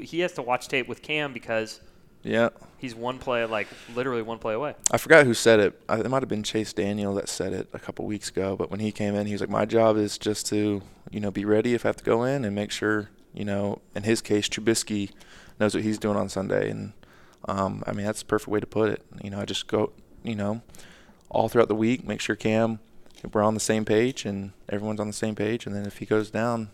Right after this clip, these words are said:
Speaker 2: be ready to go in. So, um, you know, it's just a, it's a different role for me,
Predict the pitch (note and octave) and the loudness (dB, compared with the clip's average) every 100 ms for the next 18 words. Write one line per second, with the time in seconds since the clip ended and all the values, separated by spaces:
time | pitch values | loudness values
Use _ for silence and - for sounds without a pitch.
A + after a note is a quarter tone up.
0 | - G2+ G#2+ G#2 - G#2+ A#2+ A2+ - G#2 | -10 -6 -4 -6 -4 -2 -2 -6 -6 -6
1 | G2+ - - - - - - - D#2 - | -6 -12 -20 -20 -20 -20 -14 -10 -8 -8
2 | - - - - - - - G#2 G#2+ - | -12 -16 -20 -20 -20 -20 -10 -6 -4 -4
3 | - A2+ G#2+ - A#2 G#2+ C3 - B2+ A#2 | -4 -2 -2 -2 -2 2 2 4 0 0
4 | - - _ - G2+ G2+ G#2 - G2 G2 | -2 -18 _ -4 2 4 2 -2 -6 -6
5 | F#2+ | -6